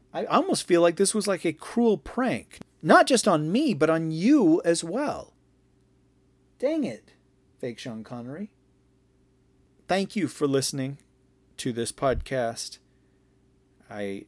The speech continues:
appreciate it. I try to say it in every single episode, but sometimes it's hard. And I, I see YouTube videos and I hear other people's podcasts,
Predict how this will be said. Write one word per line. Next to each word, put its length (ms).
appreciate 600
it. 220
I 60
try 240
to 100
say 240
it 100
in 80
every 220
single 340
episode, 420
but 120
sometimes 480
it's 120
hard. 380
And 120
I, 220
I 100
see 400
YouTube 420
videos 420
and 80
I 60
hear 260
other 220
people's 720
podcasts, 1040